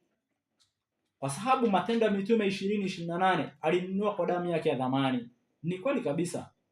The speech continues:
Lakini kanisa ni nani? Kanisa si jengo,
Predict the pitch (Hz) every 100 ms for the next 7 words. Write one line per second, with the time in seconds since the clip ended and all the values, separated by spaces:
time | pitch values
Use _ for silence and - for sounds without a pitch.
0 | _ _ _ _ _ _ _ _ _ 156
1 | 185 190 311 277 254 247 262 247 240 269
2 | 269 240 - _ _ _ _ _ - 226
3 | 311 285 285 262 240 269 254 196 202 233